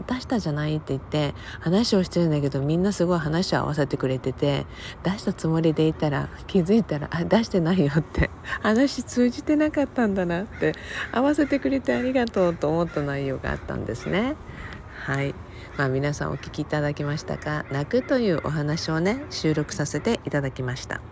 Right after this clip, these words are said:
ではね、今日の感染トーク、背景のバックミュージックっていうかね、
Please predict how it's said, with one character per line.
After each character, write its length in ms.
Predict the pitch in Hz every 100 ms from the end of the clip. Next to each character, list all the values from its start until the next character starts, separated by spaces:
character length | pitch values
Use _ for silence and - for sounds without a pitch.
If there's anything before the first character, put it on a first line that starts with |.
| - - - - - - - - - - -
で 100 | 226
は 100 | 226
ね、 180 | 160 147 - -
今 160 | 277 285
日 40 |
の 120 | 196 147
感 300 | 190 170 160
染 180 | 175 156 135
ト 180 | 156
ー 40 | 151
ク、 240 | 139 139
背 260 | - 165 165
景 300 | 165 165 156
の 240 | 151 151 143
バ 140 | - 151
ッ 20 |
ク 300 | - - 170
ミ 160 | 165 175
ュ 80 |
ー 20 | 165
ジ 120 | 147
ッ 80 | 143
ク 200 | - 135
っ 20 |
て 180 | - 135
い 40 |
う 20 |
か 160 | 131 127
ね、 180 | 170